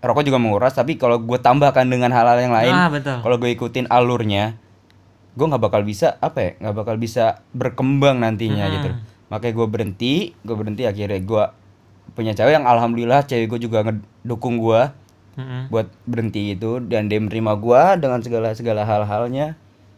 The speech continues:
Speaker 1: Jadi ya sampai sekarang alhamdulillah gue bisa berkembang, berkenal dengan orang baru segala macem, dan gue bisa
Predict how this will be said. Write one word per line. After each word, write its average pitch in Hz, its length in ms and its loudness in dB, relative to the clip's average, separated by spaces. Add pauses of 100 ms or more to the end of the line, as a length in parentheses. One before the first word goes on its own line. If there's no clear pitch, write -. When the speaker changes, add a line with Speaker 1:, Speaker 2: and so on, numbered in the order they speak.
(200)
Speaker 1:
Jadi 139 300 0
ya 151 160 2
sampai 107 200 -2
sekarang 113 320 -2
alhamdulillah 113 460 -2
gue 131 100 -4
bisa 120 200 -2
berkembang, 117 840 0
berkenal 104 320 -4
dengan 101 180 -4
orang 98 160 -2
baru 104 220 -2
segala 107 260 -6
macem, 127 600 -6 (540)
dan 107 480 -4 (320)
gue 117 280 2 (140)
bisa 127 440 0